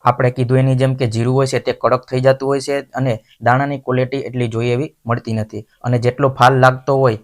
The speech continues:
એટલો ફાલ લાગતો નથી, તેથી ઉત્પાદન પણ ઘટે છે. તેથી આપણે જે આપણે કાર્બેડિઝમ અને મેન્કોજેબ તેવી દવાનો સ્પ્રે કરતા નથી. અને આપણે છેવટે જોઈએ, જે ફૂગ હોય છે, તે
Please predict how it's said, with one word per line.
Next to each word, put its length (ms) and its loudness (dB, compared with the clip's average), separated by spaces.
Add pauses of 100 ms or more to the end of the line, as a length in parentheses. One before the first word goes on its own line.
(140)
એટલો 220 0
ફાલ 220 2
લાગતો 380 0
નથી, 280 -2
તેથી 240 -4
ઉત્પાદન 560 2
પણ 200 0 (100)
ઘટે 220 -2
છે. 140 -8 (260)
તેથી 180 0
આપણે 540 4
જે 260 4
આપણે 340 0
કાર્બેડિઝમ 680 0
અને 160 -2
મેન્કોજેબ 480 -2 (340)
તેવી 200 4
દવાનો 340 6
સ્પ્રે 260 -2
કરતા 360 0
નથી. 360 -2 (280)
અને 320 0 (120)
આપણે 480 4
છેવટે 420 0
જોઈએ, 480 0
જે 160 0
ફૂગ 280 -2
હોય 180 2
છે, 120 0
તે 220 0